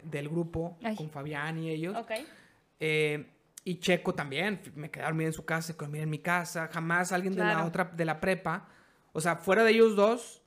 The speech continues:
Speaker 1: nadie de la prepa visitaba la casa, ni yo visitaba la casa de ellos. Los veía nomás ahí y nos llevábamos nomás ahí.
Speaker 2: Ok.
Speaker 1: Y, pues, bueno, esas son algunas anécdotas
Speaker 2: Muy bien.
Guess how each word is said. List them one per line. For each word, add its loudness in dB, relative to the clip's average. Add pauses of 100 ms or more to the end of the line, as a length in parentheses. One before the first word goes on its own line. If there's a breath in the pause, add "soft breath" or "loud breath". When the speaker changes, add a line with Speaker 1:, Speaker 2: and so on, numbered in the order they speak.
(160)
Speaker 1:
nadie 2
de 2
la 0
prepa -4
visitaba -6
la -12
casa, 2
ni -2
yo -2
visitaba -8
la -12
casa -14
de -8
ellos. -12 (480 soft breath)
Los -8
veía -2
nomás 0
ahí -2
y -2
nos -2
llevábamos -6
nomás -10
ahí. -6 (320)
Speaker 2:
Ok. -2 (1080 soft breath)
Speaker 1:
Y, 0
pues, -6
bueno, -8
esas -8
son -4
algunas -4
anécdotas -4
Speaker 2:
Muy -4
bien. -4